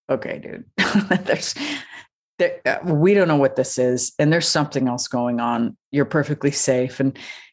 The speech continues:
you know, so me and my friend slept in the trailer that night. We're like, "Fuck this. We're not staying in this house." But, you know, and a few other things too with George. But so early, um,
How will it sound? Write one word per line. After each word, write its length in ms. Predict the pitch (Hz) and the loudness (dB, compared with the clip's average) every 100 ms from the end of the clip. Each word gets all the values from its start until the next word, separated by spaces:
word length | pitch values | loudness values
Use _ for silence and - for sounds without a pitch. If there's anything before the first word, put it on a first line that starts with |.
| - | -2
you 80 | 151 | 2
know, 120 | 135 | 2
so 200 | - 156 | 2 2
me 120 | 170 | 4
and 100 | 170 | 2
my 80 | 147 | 2
friend 260 | - 139 | 0 -2
slept 240 | 135 143 143 | 0 -2 0
in 80 | 135 | -4
the 60 | |
trailer 380 | 135 147 139 139 | 0 2 4 4
that 180 | 135 156 | 2 2
night. 280 | 143 139 - | 0 0 0
We're 100 | 147 | -2
like, 220 | 135 - | -2 -4
"Fuck 160 | - - | -8 -4
this. 200 | 113 - | -6 -4
We're 80 | 165 | -4
not 180 | 160 - | -4 -4
staying 380 | - 147 180 | 0 0 2
in 80 | 175 | 2
this 160 | 185 208 | 2 2
house." 280 | 180 151 - - - | 2 2 -2 -14 -4
But, 240 | 185 180 - 220 | 0 0 -2 0
you 100 | 196 | 2
know, 180 | 156 156 | 2 2
and 100 | 247 | 0
a 60 | 294 | 2
few 240 | 415 349 | 2 4
other 220 | 262 196 | 2 0
things 400 | 165 135 120 - | -2 -4 -8 -12
too 220 | - 151 131 | -4 -2 -2
with 120 | - | 0
George. 240 | 131 - - | 0 0 0
But 280 | 156 - | 0 -2
so 400 | - 170 143 - _ _ 214 | -2 2 2 0 _ _ 2
early, 500 | 214 202 175 160 - _ _ _ _ 170 | 4 6 2 -2 -10 _ _ _ _ 0
um, 440 | 151 135 131 | 2 2 -2